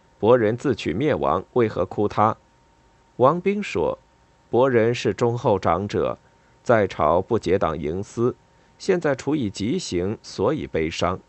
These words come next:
他转过身来责骂王敦说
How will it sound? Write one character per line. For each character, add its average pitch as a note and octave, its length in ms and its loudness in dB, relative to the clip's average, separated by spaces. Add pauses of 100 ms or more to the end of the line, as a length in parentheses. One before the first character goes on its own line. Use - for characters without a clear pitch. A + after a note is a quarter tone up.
(1200)
他 G#3 120 0
转 D#3 220 0
过 D#3+ 140 2
身 G3+ 260 -2
来 B2+ 220 0
责 A#2 180 0
骂 B2+ 160 0
王 F2 260 0
敦 C#3 200 -2
说 D2 340 -4